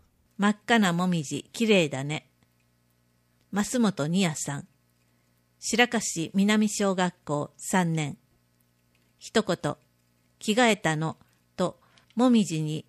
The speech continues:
問いかけた表現が素晴らしいと思います。いつの間にかもみじが真っ赤になっています。まるで赤い服に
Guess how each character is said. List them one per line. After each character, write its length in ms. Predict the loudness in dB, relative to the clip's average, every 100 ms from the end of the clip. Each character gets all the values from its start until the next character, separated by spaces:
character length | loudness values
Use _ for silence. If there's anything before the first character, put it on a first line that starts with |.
| -2
問 180 | 0
い 40 | 2
か 140 | 0
け 100 | -2
た 180 | -2 -4 0
表 340 | 2 2 0
現 120 | -2
が 160 | -4 -6
素 160 | -6 0
晴 120 | 2
ら 120 | 2
し 180 | 0 -4
い 60 |
と 140 | -2 -2
思 180 | -2 -2
い 80 |
ま 180 | -2 -4
す。 200 | -6 -8 _ _ _ _ _ _ _
い 100 | -6
つ 140 | -2 2
の 120 | 4
間 140 | 4
に 100 | 2
か 300 | 0 -2 -4 -2
も 160 | 2 4
み 140 | 4
じ 100 | 2
が 120 | -2
真 120 | -2 -2
っ 20 | -2
赤 140 | 0
に 140 | 2
な 100 | 2
っ 60 | -2
て 180 | -2 -4
い 80 | -4
ま 160 | -6
す。 220 | -8 -12 _ _ _ _ _ _ _ -2
ま 100 | 2
る 160 | 2
で 300 | 2 0 -2 _
赤 320 | -8 0 2
い 60 | 2
服 260 | 0 -6 -4
に 220 | -4